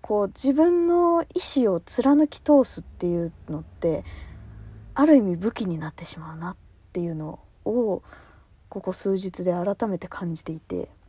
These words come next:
それをこう、自分で気をつけるっていう言い方もちょっとあれなんだけど、どう気をつけていいかもわかんないし、やっぱ通すところは通さなきゃいけないし、なんかこ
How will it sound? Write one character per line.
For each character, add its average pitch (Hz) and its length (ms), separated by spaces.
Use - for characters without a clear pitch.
そ - 180
れ 220 100
を 226 100
こ 220 440
う、 - 20
自 208 180
分 220 280
で 208 680
気 - 180
を 233 120
つ - 140
け 330 140
る 247 80
っ 196 40
て - 240
い 156 120
う 151 180
言 156 140
い 170 40
方 160 240
も 160 100
ち - 140
ょ - 20
っ - 0
と - 140
あ 165 40
れ 175 80
な 226 140
ん 226 60
だ 196 100
け 165 100
ど、 165 360
ど 294 220
う 311 60
気 - 140
を 196 80
つ - 100
け 220 100
て 190 100
い 185 40
い 170 40
か 180 120
も 165 80
わ 170 80
か 202 140
ん 190 80
な 170 100
い 165 60
し、 - 100
や 233 60
っ - 20
ぱ 302 120
通 427 240
す - 100
と 214 100
こ 196 120
ろ 185 60
は 185 40
通 226 180
さ 254 140
な 202 140
き 175 80
ゃ - 20
い 165 60
け 165 100
な 160 120
い 156 60
し、 - 220
な 180 140
ん 180 40
か 175 120
こ 156 500